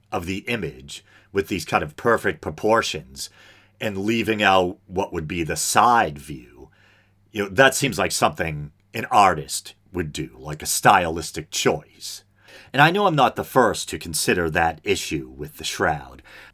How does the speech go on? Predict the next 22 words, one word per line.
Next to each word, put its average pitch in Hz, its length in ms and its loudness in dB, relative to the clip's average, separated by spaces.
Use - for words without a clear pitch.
I 123 60 0
remember 180 260 2
seeing 156 220 2
a 101 60 4
documentary 95 720 2
at 78 80 -4
some 87 300 0
point 69 400 -12
that 92 140 2
actually 82 640 0
brought 135 380 6
up 117 160 4
that 92 180 2
same 101 420 0
issue 82 600 -2
and 98 160 -6
<laughs> - 0 -
showed 131 360 2
kind 123 260 4
of 90 100 -2
a 98 80 0
rendering 90 720 0